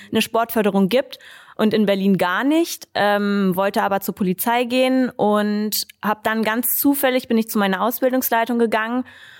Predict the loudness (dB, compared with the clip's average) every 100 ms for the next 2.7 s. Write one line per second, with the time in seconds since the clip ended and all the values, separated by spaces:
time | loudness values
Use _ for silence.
0 | -20 _ _ -6 0 0 2 2 2 0
1 | 0 2 2 -2 -8 -16 _ _ _ 2
2 | 4 4 2 2 2 0